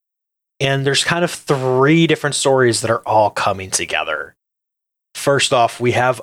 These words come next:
Owen Wilson reportedly is going to be coming back as Agent Mobius for Deadpool three. He could be joining Ryan Reynolds in there. A recent report from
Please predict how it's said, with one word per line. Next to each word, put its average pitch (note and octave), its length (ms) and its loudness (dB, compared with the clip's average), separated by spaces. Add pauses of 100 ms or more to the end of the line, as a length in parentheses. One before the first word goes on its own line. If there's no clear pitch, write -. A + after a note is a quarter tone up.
Owen C3 300 4
Wilson C3 400 2
reportedly D3 920 0
is C#3+ 180 2
going C3+ 240 2
to C3+ 120 -4
be C3 80 0
coming C3 420 -2
back A#2+ 360 0
as B2 400 -2
Agent A#2 500 -2
Mobius A#2 720 2
for B2 220 -2
Deadpool A2+ 640 0
three. A2 580 -2 (640)
He C3 180 -4
could C3+ 460 0
be C#3+ 180 0
joining C3+ 540 2
Ryan B2+ 360 -2
Reynolds A#2+ 540 0
in C3+ 280 -2
there. A#2 360 2
A A2 60 -8
recent A#2 360 0
report A#2+ 420 0
from A#2 420 -4